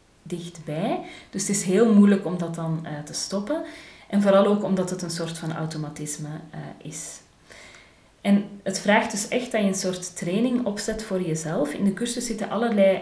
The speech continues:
suggesties die je in dat trainingsprogramma kan opnemen. Eh, dingen die misschien niet bij je passen, dingen die wel bij je passen. En het idee is dat je daar keuzes in maakt en een soort van, eh, voornemen maakt voor jezelf om met bepaalde gedragingen te gaan experimenteren.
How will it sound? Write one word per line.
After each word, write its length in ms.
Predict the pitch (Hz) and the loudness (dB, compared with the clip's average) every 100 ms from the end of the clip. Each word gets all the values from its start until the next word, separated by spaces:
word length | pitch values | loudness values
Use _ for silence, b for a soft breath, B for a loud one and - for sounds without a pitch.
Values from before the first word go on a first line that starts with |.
| - | -4
suggesties 1000 | - - 180 160 156 - - 254 254 - | -8 -6 -6 -6 -4 -4 -4 -4 -4 -4
die 140 | 196 185 | -2 0
je 180 | 185 | 0
in 140 | - 180 | -2 -4
dat 160 | 170 | -4
trainingsprogramma 800 | 165 175 190 185 - 175 170 170 | -4 -2 -2 -4 -8 -10 -6 -6
kan 280 | 165 156 151 | -6 -6 -6
opnemen. 540 | - - 233 247 285 370 B B B B _ | -8 -6 -2 0 -2 -4 B B B B _
Eh, 100 | 175 165 165 | -4 -2 2
dingen 240 | 202 208 | 2 2
die 200 | 196 175 | 0 -2
misschien 460 | 175 - 180 170 165 | -4 -4 -4 -4 -2
niet 220 | 202 - | -2 0
bij 160 | 190 | 2
je 80 | 185 | 2
passen, 340 | 185 175 - 175 | -2 -4 -4 -4
dingen 220 | 170 170 | -4 0
die 140 | 165 | 0
wel 180 | 151 190 | 0 0
bij 200 | 208 208 | 2 0
je 60 | 214 | 0
passen. 500 | 202 208 - 269 - | -2 -4 -4 -4 -2
En 100 | 185 | -4
het 120 | 180 | -4
idee 320 | 175 165 190 | -4 0 0
is 120 | 208 | 0
dat 100 | 185 | -2
je 80 | 180 | -2
daar 240 | 175 180 175 | -2 -4 -8
keuzes 460 | - 175 190 - - | -6 -4 -4 -4 -4
in 180 | 220 | -2
maakt 340 | 214 233 285 - | 0 0 -2 -6
en 120 | 185 | -6
een 60 | 175 | -6
soort 360 | 190 190 - | -4 -6 -6
van, 360 | - 170 170 175 B B B B B B B _ _ - - | -8 -6 -4 -8 B B B B B B B _ _ -20 -14
eh, 240 | - 165 160 | -6 -2 -2
voornemen 680 | 165 180 214 214 214 214 202 | 0 2 2 2 2 4 4
maakt 340 | 185 202 - | 4 2 -2
voor 160 | - 170 | -4 -2
jezelf 580 | 165 160 165 190 185 - | -2 -2 0 0 0 -2
om 180 | 185 185 | 0 2
met 240 | 170 170 | 0 -4
bepaalde 500 | 165 165 165 175 175 | -8 -6 -4 -2 -2
gedragingen 640 | 170 156 151 170 196 196 196 | -4 -4 -2 -2 0 0 0
te 120 | 196 | -2
gaan 160 | 185 180 | -4 -6
experimenteren. 1160 | 180 - - 180 175 170 165 170 175 175 170 | -6 -8 -6 -6 -4 -6 -6 -6 -6 -6 -8